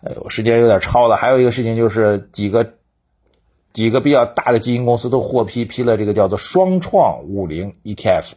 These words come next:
啊，大家可以去关注一下，未来科技板块会得到更大的资金的支持啊。这就是我们在配置当中为什么既有低估也有科技啊，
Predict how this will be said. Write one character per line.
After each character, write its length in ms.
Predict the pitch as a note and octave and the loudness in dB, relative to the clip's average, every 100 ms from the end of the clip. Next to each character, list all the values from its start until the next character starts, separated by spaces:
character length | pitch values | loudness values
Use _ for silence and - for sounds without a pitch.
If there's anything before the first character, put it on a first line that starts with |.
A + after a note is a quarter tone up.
| - | -18
啊， 140 | - | -8
大 120 | F#2+ | -2
家 80 | F#2 | -2
可 100 | F#2+ | -2
以 40 | F#2 | -6
去 60 | |
关 200 | F#2 A#2 | -2 0
注 140 | A#2 F#2 | 0 -4
一 40 | |
下， 180 | E2+ - - - - _ | -8 -12 -20 -20 -20 _
未 100 | - | 0
来 100 | A2 | 0
科 140 | A2+ C#3+ | 2 2
技 100 | B2+ | 2
板 180 | F2+ F2 | 0 0
块 140 | G2 | -2
会 160 | F2+ F#2 | -2 -2
得 120 | G2 | 0
到 120 | G2 | -2
更 180 | G2+ G#2+ | -2 -4
大 120 | E2 | -2
的 100 | E2 | -4
资 140 | F2+ | -6
金 120 | F#2 F#2 | -8 -8
的 80 | |
支 180 | E2+ G#2+ | -6 -6
持 180 | G2+ - - - | -8 -10 -14 -12
啊。 100 | E2+ | -4
这 120 | C3+ | -2
就 100 | C3+ | 0
是 60 | B2+ | 2
我 60 | |
们 100 | A2 | 2
在 60 | A#2+ | 0
配 200 | - E3 | 0 2
置 100 | A#2 | 4
当 100 | A2 | 2
中 80 | A2 | 2
为 120 | C3 | 0
什 100 | A2+ | 0
么 120 | A2+ - _ | -4 -6 _
既 120 | - D3 | -2 2
有 140 | G#2 | 2
低 180 | F2 A#2+ | 0 -2
估 180 | A2+ A#2 | -2 -2
也 60 | G#2+ | 0
有 160 | G#2+ | 0
科 220 | - - | 0 -4
技 200 | A2 G#2 | -4 -4
啊， 340 | E2+ B1 C2 | -10 -12 -14